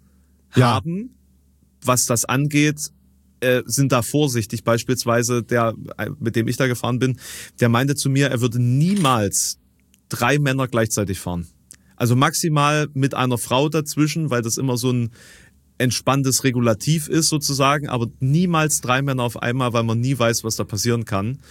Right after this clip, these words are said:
Speaker 2: Ähm,
Speaker 1: Aha.
Speaker 2: und, und, äh, es gibt so gewisse Ecken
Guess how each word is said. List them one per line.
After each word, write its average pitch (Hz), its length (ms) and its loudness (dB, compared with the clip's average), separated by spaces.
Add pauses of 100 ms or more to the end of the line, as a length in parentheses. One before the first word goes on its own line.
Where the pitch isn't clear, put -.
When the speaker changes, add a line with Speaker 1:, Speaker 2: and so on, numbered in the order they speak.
(440)
Speaker 2:
Ähm, 110 240 4
Speaker 1:
Aha. 95 280 2 (480)
Speaker 2:
und, 117 300 2
und, 117 320 -2
äh, 113 180 2
es 107 180 -6
gibt - 200 -2
so 123 140 0
gewisse 113 400 -2
Ecken 131 520 -2